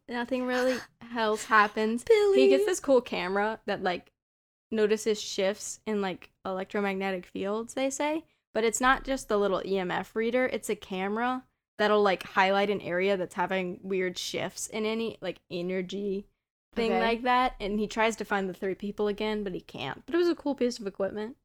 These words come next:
Speaker 1: So if you're interested, you
Speaker 2: Worth
Speaker 1: could go
Speaker 2: mentioning, yeah.
Speaker 1: see that in that episode as well. Yeah, that's all the kind of spooky stuff in that one.
Speaker 2: Didn't
Speaker 1: We now
Speaker 2: like
Speaker 1: have
Speaker 2: it.
Speaker 1: our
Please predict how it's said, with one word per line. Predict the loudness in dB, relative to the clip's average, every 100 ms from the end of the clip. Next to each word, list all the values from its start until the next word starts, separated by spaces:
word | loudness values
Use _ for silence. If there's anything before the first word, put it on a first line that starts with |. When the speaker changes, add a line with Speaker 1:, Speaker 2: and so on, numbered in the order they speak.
| _ _
Speaker 1:
So | -14 -14 -14
if | -4
you're | -4
interested, | -2 -6 -6 -10 -4 -2 -4 -6
you | -2
Speaker 2:
Worth | -2 0
Speaker 1:
could |
go | 0
Speaker 2:
mentioning, | 0 -2 -4 -6
yeah. | -8 -10 -12 -14
Speaker 1:
see | -2 0
that | 4 6 6 4
in | -2 0
that | -2 -4
episode | -6 -4 -2 -2
as | -4 -6 -8
well. | -6 -4 -2 -4 -6 _ _ _ _ _ _
Yeah, | 0 4 4 0 _ -8
that's | -4
all | 0 0
the | -2
kind | -4 -4
of | -4
spooky | -8 -14 -4 -2 -2 -4 -10
stuff | -4 -2 -2 -4
in | -4
that | -2 -4 -6
one. | -8 -6 -8 -10 _ _ _ _
Speaker 2:
Didn't | -4 -4
Speaker 1:
We | -2
now | -4
Speaker 2:
like |
Speaker 1:
have | -2 -2
Speaker 2:
it. | -2
Speaker 1:
our | -4 -4